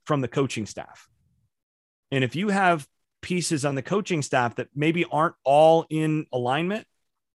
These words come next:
then that's gonna mean your players at some point are gonna have a disconnect and they're not gonna be bought in. So that, those are the most important things.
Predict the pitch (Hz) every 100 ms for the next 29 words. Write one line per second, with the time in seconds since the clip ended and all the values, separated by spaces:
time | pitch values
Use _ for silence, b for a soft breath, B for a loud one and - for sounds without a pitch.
0 | _ _ _ _ _ _ _ _ - 135
1 | 156 147 139 147 156 - 156 151 143 135
2 | - 170 170 135 113 127 - 135 123 127
3 | 120 127 127 120 120 113 113 117 - 113
4 | 104 - - _ _ _ _ - 123 139
5 | 147 131 120 113 110 98 85 53 - -
6 | 135 117 170 - 180 262 202 165 151 151
7 | - 127 - 147 123 110 107 95 95